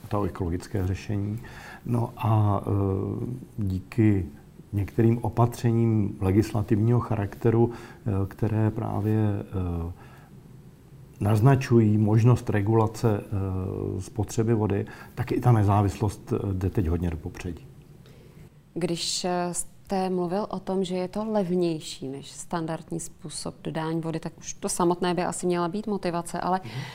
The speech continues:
Speaker 2: často ty obce jsou velmi limitované, co se týče zdrojů a většinou musí postavit chodník, silnici, takové ty základní, základní vybavenost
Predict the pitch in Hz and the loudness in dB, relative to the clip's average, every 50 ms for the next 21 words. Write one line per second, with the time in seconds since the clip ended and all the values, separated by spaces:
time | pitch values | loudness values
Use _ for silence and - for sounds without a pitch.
0 | - - - - - 175 - - 214 - 214 - 185 - - - 208 202 - 220 | -18 -14 -12 -8 -8 -6 -6 -6 -6 -6 -6 -8 -8 -10 -6 -8 -8 -6 -4 -4
1 | 208 202 196 185 190 196 196 185 180 175 175 - 156 156 156 147 147 160 - - | -2 -2 -2 -2 -2 -2 -2 -2 -2 -4 -4 -6 -8 -6 -6 -6 -6 -8 -10 -12
2 | - - - - - 165 - - 175 165 160 - 165 160 156 156 160 165 170 165 | -12 -12 -12 -10 -10 -10 -8 -8 -8 -6 -4 -2 -2 -2 -2 -2 -2 -4 -4 -4
3 | 160 160 - - 175 165 160 160 - - 165 160 160 160 - - - - - - | -6 -6 -6 -6 -4 -4 -4 -6 -6 -6 -4 -4 -4 -6 -8 -12 -20 -20 -20 -20
4 | _ - - - _ _ _ - - - - - - - - 156 - - - 165 | _ -20 -20 -20 _ _ _ -20 -20 -20 -20 -20 -18 -16 -12 -12 -8 -6 -4 -4
5 | 160 160 - - - - - - - 170 156 175 156 156 - - - 160 160 156 | -4 -6 -8 -14 -20 -20 -16 -8 -6 -4 -4 -4 -6 -6 -8 -10 -8 -6 -4 -6
6 | 160 156 - - 156 151 147 - - 180 - - 170 165 - - 170 180 165 170 | -6 -6 -8 -10 -12 -12 -14 -18 -20 -18 -14 -12 -12 -10 -8 -4 0 2 2 2
7 | 165 - - 185 180 170 180 185 170 175 233 - 170 170 165 - 190 165 180 180 | 2 0 -2 0 2 4 2 2 2 0 -4 -4 -4 -4 -2 -4 -2 0 0 0
8 | 170 165 165 156 185 170 170 185 175 175 175 175 165 170 170 - - - | -2 -2 -2 -2 0 2 2 2 4 4 2 2 2 0 -2 -6 -12 -14